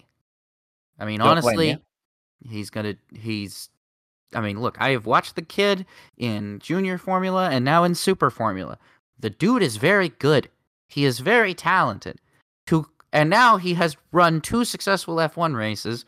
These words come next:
Speaker 1: by keeping his nose clean, too.
Speaker 2: Yeah, yep.
Speaker 1: I think at this point, it, it's, it's safe to say that he's ready, and he's been ready. He's still ready. I, come on,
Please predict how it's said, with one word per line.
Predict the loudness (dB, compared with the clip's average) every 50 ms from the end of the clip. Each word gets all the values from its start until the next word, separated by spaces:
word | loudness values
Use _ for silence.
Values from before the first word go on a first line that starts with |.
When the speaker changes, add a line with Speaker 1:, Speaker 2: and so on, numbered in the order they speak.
| _ _ _ _ _ _ _ _ _ _ _ _ _ _ _ _ _ _ _ _ _ _ _ _ 0
Speaker 1:
by | 2 2 2
keeping | 2 0 -2 0 2 2 2 2
his | 0 -2 0
nose | 0 2 2 2 0 -2 -6
clean, | -8 -8 -6 -6 -6 -8
too. | -4 -2 0 0 0 -2 -4 -8 -14 _ _ _ _ _ _ _ _ _
Speaker 2:
Yeah, | -12 -10 -8 -8 -10 -12 _ _
yep. | -12 -8 -6 -6 -6 -6 -4
Speaker 1:
I | -2 0
think | 0 0 0
at | -2 -4 -2
this | -2 -4 -4
point, | -4 _ -2 0 2 2 2 0 -2 -6 _ _ _ _ _ _ _ _ _ _ _ _ _ _ _ _ _ _ _ _ _ _ _ _ _ _
it, | -2 -2 -2 -2 _ _
it's, | -6 -6 -4 0
it's | -2 0 0 0
safe | 0 2 2 2 2 0
to | -2 -2
say | 2 2 4 4 4 4
that | 2 2 -2
he's | -2 -6 -6 -2
ready, | 0 0 0 0 -2 -8 -12 _ _ _ -4
and | -2 -2
he's | 0 -2 -4 -4 0
been | 2 2 4 2 2
ready. | -2 -4 -6 -10 -14 -16
He's | _ -8 -8 -8 -8
still | -8 -4 -4 -2 -2
ready. | 0 0 0 0 -2 -6 -12 _ _ -6
I, | -2 -2 0 0 -2 -4 -6 -10 _ _ _ _ _ _ _ _ _ _ _ _ _ _
come | -4 0 0
on, | 0 0 0